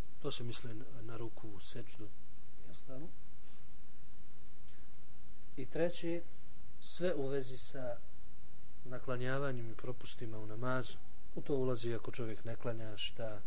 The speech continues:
kako mislim, ako, ako ga pro-, pro-, prođe namaz, propusti namasko vrijeme,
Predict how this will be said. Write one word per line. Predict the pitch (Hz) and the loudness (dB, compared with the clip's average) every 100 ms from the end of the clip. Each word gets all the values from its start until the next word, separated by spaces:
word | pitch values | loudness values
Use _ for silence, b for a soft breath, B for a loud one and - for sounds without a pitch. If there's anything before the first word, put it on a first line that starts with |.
| - - - - | 0 0 0 0
kako | 101 - | 0 0
mislim, | 107 - 120 | 0 0 0
ako, | 110 - 113 113 | 0 0 0 0
ako | - | 0
ga | 110 | 0
pro-, | - 117 123 | 0 0 0
pro-, | - 117 - - | 0 0 0 0
prođe | 120 110 110 | 0 0 0
namaz, | 113 113 - | 0 0 0
propusti | 120 - - - 113 123 113 | 0 0 0 0 0 0 0
namasko | - - - - | 0 0 0 0
vrijeme, | 110 117 117 120 | 0 0 0 0